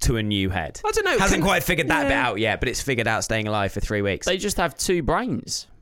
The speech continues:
Speaker 2: You've got to wonder, you talking about Charles Darwin earlier, maybe the reason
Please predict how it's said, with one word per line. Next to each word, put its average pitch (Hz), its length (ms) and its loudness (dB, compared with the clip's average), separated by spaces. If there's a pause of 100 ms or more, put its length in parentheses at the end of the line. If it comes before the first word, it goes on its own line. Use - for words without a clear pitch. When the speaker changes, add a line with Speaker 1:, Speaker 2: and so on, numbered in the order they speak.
(120)
Speaker 2:
You've 160 180 0
got - 120 0
to 202 60 0
wonder, 147 680 0 (800)
you 147 200 -8
talking 147 240 0
about 135 140 -2
Charles 123 260 -2
Darwin 131 380 0
earlier, 98 340 0
maybe 117 240 0
the 113 120 0
reason 107 640 -2